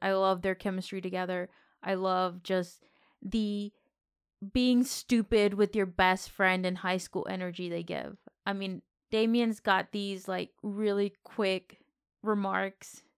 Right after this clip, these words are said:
to whatever Janice says, and he's just a really funny character. I mean, I also like Damien in the original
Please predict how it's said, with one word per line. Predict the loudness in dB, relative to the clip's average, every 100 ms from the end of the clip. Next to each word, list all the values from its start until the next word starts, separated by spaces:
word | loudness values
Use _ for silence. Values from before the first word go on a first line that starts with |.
| -10
to | -2 0 0 -2 -6 -4
whatever | 0 2 4 2
Janice | 2 0 0 -2 -2
says, | -4 -2 -2 -4 -10 -10
and | -6 -4 -6 -10 -14 _ _ _ _ _ -4
he's | 0 0 0
just | 0 -2 -2 -4
a |
really | 0 4 4 4 0
funny | 0 -2 0 -4
character. | -4 -2 -2 -4 -8 -10 -12 -6
I | -4
mean, | -2 -4 -8 _ _ _ _ _ 2
I | 6
also | 6 4 4
like | 2 2
Damien | 0 0 -2
in | -2 -2
the | -2
original | -2 -4 -4 -6 -6